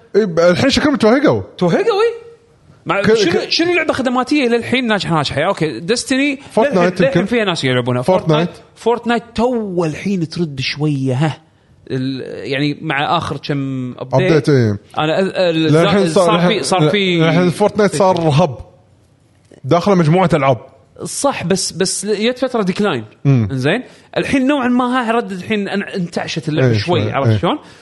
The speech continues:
Speaker 2: بس، آه، Destiny أنا خبري يعني مو نفس أول.
Speaker 1: إيه، كلش
Speaker 2: أنا، أنا
Speaker 1: مو
Speaker 2: ما
Speaker 1: نفس أول.
Speaker 2: تن-، اللي أعرفهم يلعبون Destiny للحين، أعرف في ناس يلعبون Destiny إدمان. بس إن، آه،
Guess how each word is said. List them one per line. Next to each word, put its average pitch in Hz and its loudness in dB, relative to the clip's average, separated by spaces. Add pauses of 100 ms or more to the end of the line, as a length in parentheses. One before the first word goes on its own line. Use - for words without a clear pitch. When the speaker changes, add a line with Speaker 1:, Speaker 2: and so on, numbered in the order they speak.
(300)
Speaker 2:
بس، 175 -2
آه، 165 0
Destiny 277 0
أنا 247 -4
خبري 277 -2
يعني 233 -4 (100)
مو 220 -4
نفس - -2
أول. 151 -2 (220)
Speaker 1:
إيه، 135 4
كلش 120 0
Speaker 2:
أنا، 185 0
أنا 208 2
Speaker 1:
مو 233 2
Speaker 2:
ما 254 0
Speaker 1:
نفس 196 0
أول. 226 -2
Speaker 2:
تن-، - -14 (280)
اللي 190 2
أعرفهم 247 -2
يلعبون 226 0
Destiny 240 0
للحين، 240 0
أعرف 214 -2
في 214 -2
ناس 196 0
يلعبون 170 -2
Destiny 160 -2
إدمان. 147 -2 (480)
بس 147 -2
إن، 170 0
آه، 151 2